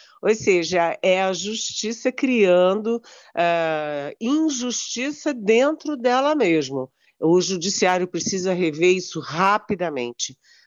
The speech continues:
Rapidamente, já passou da hora. Cento e vinte e três juízes que consomem, é, quase sessenta milhões de reais por ano pra não fazer nada em casa. E por que que eles têm esse dinheiro?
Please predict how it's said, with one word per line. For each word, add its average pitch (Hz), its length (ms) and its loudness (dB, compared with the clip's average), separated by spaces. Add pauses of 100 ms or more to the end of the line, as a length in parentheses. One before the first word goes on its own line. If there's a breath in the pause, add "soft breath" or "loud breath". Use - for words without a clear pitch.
Rapidamente, 190 840 -2
já 202 260 0
passou 208 520 -4
da 185 160 -4
hora. 120 280 -6 (320 soft breath)
Cento 277 460 0
e 233 40 -6
vinte 208 240 -4
e 185 60 -12
três 147 340 -6
juízes 220 680 0 (360 loud breath)
que 220 280 2
consomem, 170 960 2 (320 soft breath)
é, 147 640 0 (100)
quase 220 360 0
sessenta 220 720 -2
milhões 170 680 2
de 135 260 -8
reais 143 480 -2
por 240 260 -2
ano 254 400 2 (280 soft breath)
pra 240 180 2
não 240 180 0
fazer 233 460 -2
nada 185 320 2
em 247 120 0
casa. 180 600 0 (260 loud breath)
E 208 80 -2
por 220 220 -4
que 247 140 0
que 247 100 -6
eles 214 240 -4
têm 196 180 2
esse 190 180 -6
dinheiro? 247 540 2